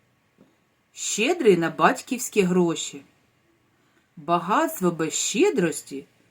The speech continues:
все одне що дерево без плодів. Гірко з'їсти, шкода покинути.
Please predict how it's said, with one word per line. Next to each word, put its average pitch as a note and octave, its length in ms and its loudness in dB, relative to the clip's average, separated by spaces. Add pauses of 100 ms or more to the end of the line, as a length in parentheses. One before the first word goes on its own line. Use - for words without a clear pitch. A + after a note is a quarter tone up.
(140)
все B3 380 -2
одне F3 480 0 (400)
що D3 200 -10
дерево E3+ 720 -2 (120)
без E3 360 -4
плодів. C#3+ 760 -2 (1200)
Гірко F4+ 480 4
з'їсти, F4 760 4
шкода G#3 500 2
покинути. F3 920 4